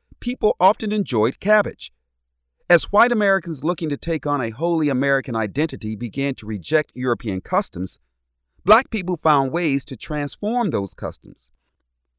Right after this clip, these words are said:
Black and Southern traditions eventually became inextricable. The first documented Black New Year celebration is recounted in Toni Tipton Martin's Jubilee,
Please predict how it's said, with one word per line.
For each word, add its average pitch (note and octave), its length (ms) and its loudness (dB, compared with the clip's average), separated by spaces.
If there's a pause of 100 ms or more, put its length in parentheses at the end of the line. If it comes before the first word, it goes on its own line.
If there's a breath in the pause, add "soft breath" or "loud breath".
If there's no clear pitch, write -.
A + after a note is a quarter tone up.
(140)
Black G3+ 380 2
and G#3+ 100 0
Southern - 360 0
traditions A#2+ 640 0
eventually G3 540 -2
became D#3+ 480 -4
inextricable. - 800 -2 (760)
The D3+ 100 6
first A3+ 400 6
documented E3+ 600 0
Black F3 300 0
New E3+ 180 0
Year D3+ 280 0
celebration C3 680 0
is G#2+ 160 -4
recounted C3+ 560 -4
in A2 180 -2
Toni G3 360 -4
Tipton D3+ 440 -4
Martin's A#2+ 600 0 (320)
Jubilee, F#3+ 680 0